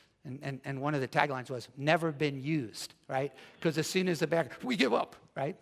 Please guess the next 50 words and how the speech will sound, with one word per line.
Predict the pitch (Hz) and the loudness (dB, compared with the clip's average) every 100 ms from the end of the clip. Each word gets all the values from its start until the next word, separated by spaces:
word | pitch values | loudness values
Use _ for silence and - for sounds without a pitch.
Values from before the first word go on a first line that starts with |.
| _ | _
Now, | 151 139 | -4 -4
some | - 156 | -2 -2
of | |
you | 139 | -2
are | 131 | -4
going, | 120 | -8
"What | 170 - | -8 -6
country | 175 160 | -6 -4
is | 123 | -6
it?" | 117 | -2
Don't | 156 | 2
worry | 156 131 | 2 2
about | 120 117 | -2 -6
it. | 151 | -6
But | 143 | -6
the | |
point | 143 196 190 | -2 2 2
is, | 147 - - - - - - - - | 2 -4 -12 -18 -16 -16 -16 -6 8
God, | 185 233 - - - - - - - - - - - | 10 10 2 -20 -20 -20 -20 -20 -20 -20 -20 -20 2
just | 247 233 | 4 4
as | 233 | 2
a | 190 | 2
side | - 226 196 | 6 6 6
note, | 156 147 | -2 -4
we | 226 294 | 4 4
ought | |
to | 202 | 4
thank | - - 208 214 - | -2 -2 0 0 0
God | 202 226 113 | 2 2 0
for | - 147 | -8 -4
this | 175 | -4
country | - 208 220 - - _ _ _ _ _ _ _ _ _ _ - | -4 -4 -4 -8 -14 _ _ _ _ _ _ _ _ _ _ -6
because | 165 214 196 | 2 4 4
it | 190 | 4
is | 254 190 | 2 0
the | 170 | -2
land | 139 151 156 139 | 0 0 0 0
of | 131 | -4
the | 123 | -6
free | 113 - 151 139 | -10 -6 -4 -4
and | 131 | -6
the | |
home | 117 147 | -8 -6
of | 131 | -6
the | 117 | -6
brave. | 139 127 110 | -4 -4 0
There | 185 | 2
have | 190 165 | 2 0
been | 160 139 143 | -4 -6 -4
many, | 180 202 196 180 | -2 -2 -2 -4